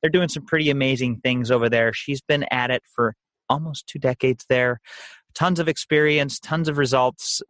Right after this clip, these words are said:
lots of partnerships. We'll be diving into the things that she's done. But, you know, she started off as an engineer. So I'm gonna let Debbie dive into a little bit of the background, but wanted to give you a warm welcome, Debbie. Welcome to the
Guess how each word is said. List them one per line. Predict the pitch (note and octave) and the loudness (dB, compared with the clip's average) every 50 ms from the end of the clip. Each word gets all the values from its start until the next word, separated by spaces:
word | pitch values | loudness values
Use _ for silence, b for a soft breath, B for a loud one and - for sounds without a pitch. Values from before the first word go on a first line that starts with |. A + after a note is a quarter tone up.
| _ - | _ -6
lots | G#2+ G#2+ A2 C3 D#3+ F3+ - | -2 0 2 2 2 0 -4
of | - - | -10 -12
partnerships. | - - C#3+ C#3+ - C3 B2+ B2 - - C3+ B2 - - - | -6 -4 -4 -4 -2 -4 -6 -4 -2 -2 -2 -2 -2 -4 -2
We'll | - B2+ C3 | 0 0 0
be | B2+ C3+ | 0 0
diving | B2 C3 B2+ B2+ B2+ B2 | 0 0 0 0 0 -2
into | B2+ B2 B2 - - C3 B2 | -2 -2 -4 -2 -2 -2 -2
the | A#2 G#2+ | -2 -2
things | - B2+ B2+ B2 A2+ | 0 0 0 0 0
that | B2 - | -4 -4
she's | - - - B2 A2+ G#2+ | -6 -4 -4 -4 -4 0
done. | G#2+ A#2 A2+ A2 A2 A2 A2 - B B B B B B | 2 2 2 2 2 -2 -4 -6 B B B B B B
But, | - F3 G3 - - _ | 2 2 2 2 0 _
you | - E3+ | -2 0
know, | F3 F3+ F3 F3 | 2 2 2 0
she | D#3 - - - E3+ D#3 | -2 -4 -6 -4 -4 -4
started | - - - E3 F3 E3+ E3 | -2 0 2 2 4 4 2
off | E3 - - | 2 0 -2
as | E3 C#3+ C#3+ | -4 -4 -4
an | D3+ - _ _ - | -6 -8 _ _ -2
engineer. | C3+ D3+ D3+ C#3+ C#3+ C3+ C#3 D3+ E3 D#3+ C3 G#2+ G2+ G2+ - B B B B B | 0 0 0 0 0 0 2 2 4 4 2 2 0 -2 -6 B B B B B
So | B - - C#3+ C#3 C3+ C3 C3 - - - | B 0 2 4 4 4 4 2 0 0 -2
I'm | - D#3+ | 0 0
gonna | G3 G#3+ G#3+ | 2 2 2
let | G3+ F3+ F3 - - - | 4 4 2 2 0 0
Debbie | D3 D3 C#3+ D3 D3+ D3 D3 D3+ C#3+ - _ _ - - | 0 0 0 0 0 0 0 0 -2 -4 _ _ -2 0
dive | C3+ C#3+ C#3 | 0 0 0
into | D3 D3 D3 C#3+ | 0 0 2 2
a | C3 | 2
little | C3 C3+ C#3 C#3 | 4 4 2 2
bit | C3 C#3 C3 | 2 2 2
of | C3 B2 | 2 2
the | B2 | 2
background, | A2+ A2+ B2 A#2+ B2 - - C3 B2 B2 B2 B2 B2 A#2+ - b b b b b b - | 0 0 0 -2 -2 -2 0 0 2 2 0 0 -2 -6 -12 b b b b b b 0
but | B2+ B2 A#2+ - _ | 2 2 2 0 _
wanted | - F3+ F#3+ F#3+ F3 | 0 0 2 2 2
to | D#3+ | 0
give | C#3 C#3 D#3+ D3 | 2 0 -2 0
you | D3 C#3+ C3 | 4 4 4
a | |
warm | B2 A#2+ A#2+ A#2+ B2 A#2+ A#2+ A#2+ | 4 4 4 4 4 2 2 2
welcome, | A2+ A2 G#2+ G#2+ - A2 G#2 G2+ | 2 2 2 2 0 -2 0 0
Debbie. | G#2 G2+ G#2 G#2 | 0 0 0 2
Welcome | G#2+ A#2 A#2+ A#2+ C3 A#2 | 2 2 0 0 -4 -6
to | - - | -4 -2
the | G#2+ G#2+ G2+ G2 F#2+ | 0 2 2 2 0